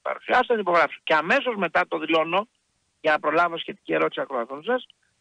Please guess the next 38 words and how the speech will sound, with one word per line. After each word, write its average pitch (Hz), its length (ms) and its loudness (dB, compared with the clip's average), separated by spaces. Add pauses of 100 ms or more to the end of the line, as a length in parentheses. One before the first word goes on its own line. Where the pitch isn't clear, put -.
θα 196 80 2
εκδώσουμε 190 640 0
εντός 175 440 0
του 208 120 -8
μηνός 180 320 -6
Ιουλίου 151 540 -2 (480)
και 190 120 0
την 190 160 0
υπουργική 175 560 -2
απόφαση, 196 400 0
κία 220 320 2
είναι 139 140 -6
και 123 140 -6
οι 120 80 -2
δύο, 151 180 -2
κοινές 175 280 -2
υπουργικές - 320 -10
αποφάσεις, 247 500 -2 (300)
με 160 80 -6
το - 80 -2
Υπουργείο 147 180 2
Οικονομικών, 156 500 0 (400)
για 190 400 0
την, 185 320 0
ε, 156 400 2
για 165 340 0
την, 165 220 -8
ε, 151 60 -2 (180)
για 156 120 -2
τους 147 140 -14 (140)
όρους 262 340 2
και 226 80 -10
τις 190 100 -10
προϋποθέσεις 180 560 -2
που 226 80 -4
οι 220 100 0
ιδιώτες 208 580 0
γιατροί 165 440 -2